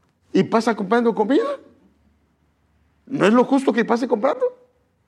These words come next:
Pues si no cocinó la esposa, pues que pase comprando.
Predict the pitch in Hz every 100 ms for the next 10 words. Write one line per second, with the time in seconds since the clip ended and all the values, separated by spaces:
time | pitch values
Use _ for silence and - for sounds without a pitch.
0 | _ - - 110 107 101 131 120 113 139
1 | 143 139 - - 480 - - - - 120
2 | 107 - - - - 117 - - 453 370